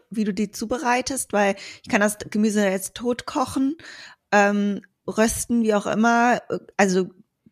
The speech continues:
ich höre immer, dass Dünsten das Allerbeste ist. Ich persönlich liebe Ofengemüse, deswegen muss das bei mir immer so ein ganz bisschen braun <laughs> sein, weil ich liebe das einfach. Und, ähm, ich meine, ich esse ge-, viel Gemüse. Ich denke mal, ich habe damit den Haushalt auch so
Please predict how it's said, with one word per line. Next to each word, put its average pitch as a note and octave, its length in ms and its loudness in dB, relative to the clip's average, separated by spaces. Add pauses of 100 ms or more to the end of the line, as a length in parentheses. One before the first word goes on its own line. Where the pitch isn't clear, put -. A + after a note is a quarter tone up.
(120)
ich - 400 -6
höre G#3 220 2
immer, F#3+ 180 0
dass F3+ 220 -2
Dünsten A3 360 2
das G3+ 140 0
Allerbeste G#3 540 2
ist. G#3+ 200 0
Ich - 180 -6
persönlich G3 480 2
liebe F#3 280 0
Ofengemüse, A3 580 2
deswegen F#3+ 380 2
muss F#3 120 0
das F#3+ 180 0
bei F#3+ 120 2
mir G3 120 2
immer F#3 180 2
so F#3+ 100 -2
ein F#3 80 0
ganz G#3 260 0
bisschen G#3+ 460 -2 (240)
braun G#3 400 4
<laughs> - 0 -
sein, A3+ 160 -2 (840)
weil F4+ 100 6
ich - 140 -4
liebe A#3 260 2
das G3+ 160 4
einfach. G#3 420 4 (460)
Und, G#3+ 320 2 (360)
ähm, F#3+ 520 0 (180)
ich - 160 -4
meine, E3+ 140 4
ich E3+ 120 -2
esse - 220 0
ge-, - 160 -6
viel G#3 220 -2
Gemüse. G3 320 0
Ich F#3+ 80 0
denke G3 260 -2
mal, F3+ 220 4
ich F#3 100 -2
habe F3+ 140 -4
damit F3+ 260 0
den F3 340 0
Haushalt F#3+ 520 2
auch F3+ 140 2
so E3+ 480 0